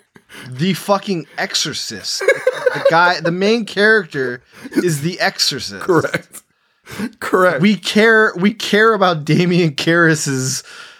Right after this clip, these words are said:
Speaker 1: plight, like, like, the guilt of his mom dying, his loss of faith, his
Speaker 2: Correct, yeah.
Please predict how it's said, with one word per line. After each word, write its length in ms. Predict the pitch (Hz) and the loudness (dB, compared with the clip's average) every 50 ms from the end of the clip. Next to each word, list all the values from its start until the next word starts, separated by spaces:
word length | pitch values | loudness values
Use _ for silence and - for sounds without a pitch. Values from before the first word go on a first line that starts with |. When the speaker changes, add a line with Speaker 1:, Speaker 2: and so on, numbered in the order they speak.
| _ _ _ _ _ _ _ _ _ _ _ _ _ _ - _ | _ _ _ _ _ _ _ _ _ _ _ _ _ _ -20 _
Speaker 1:
plight, 500 | - - - 151 170 202 208 156 104 120 | -20 -14 -4 0 0 0 0 0 -2 -2
like, 260 | 143 143 131 - 143 | -2 -2 -2 -2 0
like, 260 | 165 147 135 - _ | 0 0 0 -2 _
the 80 | - 160 | -2 -2
guilt 380 | 131 - - 160 156 185 - 170 | -2 0 0 0 0 2 2 0
of 120 | 151 143 | 0 2
his 160 | 151 147 127 | 2 0 0
mom 360 | 113 120 123 127 131 139 139 | 0 0 2 2 2 2 2
dying, 400 | 127 139 139 139 139 139 143 151 | 0 0 2 2 0 0 -2 -4
his 280 | 151 - 135 131 117 117 | -6 -6 -6 -6 -4 -2
loss 280 | 135 135 139 143 - 147 | 0 2 2 2 0 -2
of 100 | 127 107 | -6 -8
faith, 280 | - - - 120 120 | -10 -8 -6 -4 -2
his 80 | 135 156 | -2 0
Speaker 2:
Correct, 200 | 175 180 135 | 0 0 0
yeah. 60 | 127 | 0